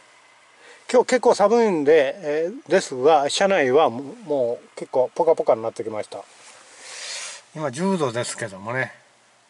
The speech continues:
えー、ダウンは、ダウンの下はね、薄着での半袖なんで、えー、寒いかなと思ったけど、寒くないですね。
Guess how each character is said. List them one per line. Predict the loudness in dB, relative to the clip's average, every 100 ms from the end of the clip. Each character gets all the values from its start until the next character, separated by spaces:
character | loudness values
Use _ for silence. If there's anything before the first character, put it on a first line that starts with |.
| _ _ _ _ _ _ _ _ _ _ _ _ _ _ _ _ _ -8
え | -4 0 0 0 0
ー、 |
ダ | 4
ウ | 4
ン | 4 2 4
は、 | 4 4
ダ | 4
ウ | 2 2
ン |
の | -2
下 | 0 0
は |
ね、 | 0
薄 | -2 -4 -8 -6 -6
着 | -2
で | 2 2
の | 0 0 2
半 | 4 2
袖 | 2 2 4 4 4 4
な | 0
ん | 0
で、 | 0
え | 0 -2 -2 0 0 -2 -4
ー、 | -8 -6
寒 | -2 0 0
い |
か | 0
な | 0
と | -2
思 | -6 -10
っ |
た | -10
け |
ど、 | -12 -8
寒 | -4 -4
く | -2
な | -2
い | -2
で | -4
す | -14
ね。 | -14